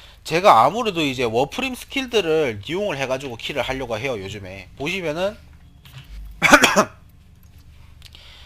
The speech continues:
보시면 예전에는 그냥 이 위험하면 스킨 한두 번 쓰는 거, 라이너 같은 거 이 번만 쓰잖아요. 그런 식으로. <coughs> 진짜 초보처럼 플레이하는 거,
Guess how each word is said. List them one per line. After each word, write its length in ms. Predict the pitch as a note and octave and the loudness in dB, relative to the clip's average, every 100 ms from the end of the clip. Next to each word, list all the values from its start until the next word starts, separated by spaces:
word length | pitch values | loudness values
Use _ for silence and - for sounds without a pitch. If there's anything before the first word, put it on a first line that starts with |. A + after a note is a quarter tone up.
| - - - - | -20 -20 -16 -2
보시면 540 | F#3+ B3 A3 F#3+ E3+ | 0 2 4 4 2
예전에는 840 | A3 D3 G#3+ E3+ E3+ D3+ C#3 C#3 A2+ | -2 -2 -2 -2 -2 -4 -6 -6 -8
그냥 520 | F3 D#3 C3+ B2 G#2 | -8 -4 -2 -2 -6
이 100 | D3+ C3 | -10 -8
위험하면 540 | D3+ A#3+ A#3+ E3+ C#3 | 0 4 6 4 2
스킨 240 | - - | -4 -8
한두 220 | C#3+ D3 C3 | -8 -6 -8
번 120 | A2 | -8
쓰는 260 | G2 G2+ G2+ | -10 -14 -10
거, 220 | C#3+ - | -10 -8
라이너 440 | A#2+ A2 B2+ D3+ C3+ | 0 4 4 2 0
같은 320 | A2+ - G#2+ | -2 -6 -12
거 100 | G2 | -10
이 200 | G#2 C3 | -10 -6
번만 280 | D#3 D3+ A3 | -6 -4 -6
쓰잖아요. 520 | - G2 F2+ E2 F2 - - - - - - - - - | -8 -12 -12 -16 -18 -20 -20 -20 -20 -20 -20 -20 -20 -16
그런 240 | - C#3+ C3+ | -8 -6 -6
식으로. 420 | A2 F2 E2 E2+ - - - - - - - - - | -10 -12 -16 -20 -20 -20 -20 -20 -20 -20 -20 -20 -8
<coughs> 640 | - A3 - - B2+ - - - - - - - - - - - - - - - - - | -4 -2 -2 -4 -8 -12 -20 -20 -20 -20 -20 -20 -20 -20 -20 -20 -20 -20 -20 -20 -20 -12
진짜 240 | F#3 G3 | -8 -6
초보처럼 560 | D3+ C4 G3+ - A2+ G2+ | -4 -2 -2 -2 -4 -6
플레이하는 460 | A2+ G#2+ F#2+ F#2 F2+ | -8 -8 -8 -12 -14
거, 180 | F2 | -16